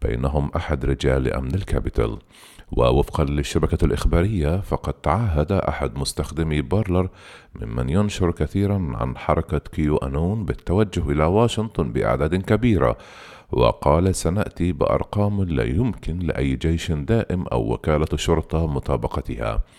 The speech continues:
ويبدو أن ما فعله أنصار دونالد ترامب المنتهي ولايته ذوي الآراء المتطرفة أثناء أعمال الشغب في الكابيتال جعلهم يشعرون بجرأة كبيرة.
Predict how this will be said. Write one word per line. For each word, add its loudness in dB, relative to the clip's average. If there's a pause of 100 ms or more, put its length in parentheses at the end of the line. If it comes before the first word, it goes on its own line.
(540)
ويبدو 8
أن 2
ما 2
فعله 4
أنصار 0
دونالد -2
ترامب -2
المنتهي 0
ولايته 0 (460)
ذوي 0
الآراء 2
المتطرفة 0
أثناء -2
أعمال 0
الشغب 0
في 0
الكابيتال 0
جعلهم 2
يشعرون 2
بجرأة -2
كبيرة. -2